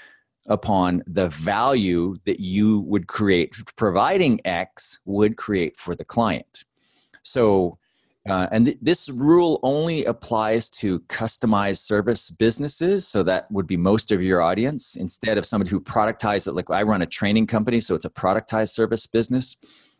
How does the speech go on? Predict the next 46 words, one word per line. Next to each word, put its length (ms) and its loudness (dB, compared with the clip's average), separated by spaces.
where 180 2
we 140 2
don't 320 0
value 420 2
price. 500 -2
We 140 -2
es-, 180 -10
effectively 480 -6
segment 500 -2
our 140 2
audience 360 0
and 80 -4
make 160 -4
decisions 500 -2
about 280 0
<clears throat> 120 -10
groups 280 -2
of 60 -10
people 320 -2
who 120 0
value 300 0
different 260 -6
things, 280 4
and 120 0
then 80 2
we 80 0
put 200 -4
together 260 -4
packages. 640 -8
But 100 4
when 120 4
I 80 0
was 160 2
a 40 -4
consultant, 580 -2
I 100 0
should 300 0
have 200 -2
priced 340 -6
this 220 -10
way, 300 -4
and 120 -6
I 80 -4
did 200 -10
not. 380 -6
Um, 400 0